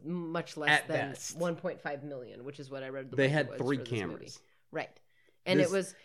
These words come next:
Speaker 2: this had many cameras.
Speaker 1: This had a, f-, I mean, it was,
Speaker 2: It
Speaker 1: the
Speaker 2: had a
Speaker 1: production
Speaker 2: production.
Speaker 1: value was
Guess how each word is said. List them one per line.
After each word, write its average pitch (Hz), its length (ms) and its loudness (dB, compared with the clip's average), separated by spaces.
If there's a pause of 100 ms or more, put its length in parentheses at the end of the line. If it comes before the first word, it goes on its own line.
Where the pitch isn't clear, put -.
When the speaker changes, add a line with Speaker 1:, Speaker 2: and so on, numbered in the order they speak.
(100)
Speaker 2:
this 208 300 12
had 170 420 6 (160)
many 120 520 2
cameras. 87 580 -6
Speaker 1:
This 233 260 -2
had 269 200 2
a, 247 40 4
f-, - 220 -6
I 233 100 2
mean, 247 140 4
it 262 60 4
was, 247 140 0
Speaker 2:
It - 80 -12
Speaker 1:
the 151 100 4
Speaker 2:
had 160 260 6
a - 20 8
Speaker 1:
production 220 480 6
Speaker 2:
production. 208 260 6
Speaker 1:
value 175 600 6 (160)
was 185 340 0